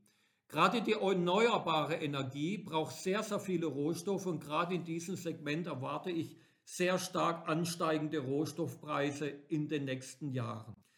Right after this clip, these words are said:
Dann hat auch die Abkehr des Westens von der fossilen Energie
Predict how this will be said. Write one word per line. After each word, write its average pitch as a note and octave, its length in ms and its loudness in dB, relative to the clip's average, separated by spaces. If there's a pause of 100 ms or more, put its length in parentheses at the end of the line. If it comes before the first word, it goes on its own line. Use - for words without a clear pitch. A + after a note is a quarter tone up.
(400)
Dann F3 200 4
hat G#3 160 6
auch F3+ 140 6
die E3 220 4
Abkehr G3+ 420 4
des - 240 0
Westens G3+ 560 0
von E3 180 0
der D3 120 2
fossilen G#3 640 0
Energie A#2+ 640 -2